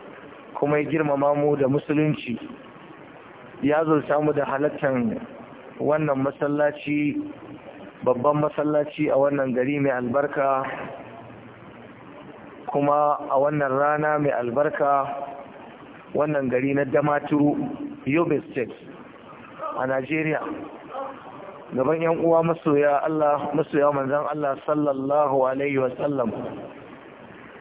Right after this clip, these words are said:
dan taya dan uwa mu murna ta munasabar samun karuwar aure ɗaya daga cikin ɗaliban ilimi a wannan gari mai albarka,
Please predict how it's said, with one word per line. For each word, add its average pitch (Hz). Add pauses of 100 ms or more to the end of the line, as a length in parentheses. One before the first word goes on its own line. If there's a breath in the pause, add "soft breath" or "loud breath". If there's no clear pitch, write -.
(160)
dan 151
taya 156
dan 151
uwa 156
mu 143
murna 147 (400)
ta 156
munasabar 143
samun 139
karuwar 127
aure 151 (1080)
ɗaya 147
daga 139
cikin 156
ɗaliban 139
ilimi 143 (500)
a 123
wannan 143
gari 135
mai 139
albarka, 139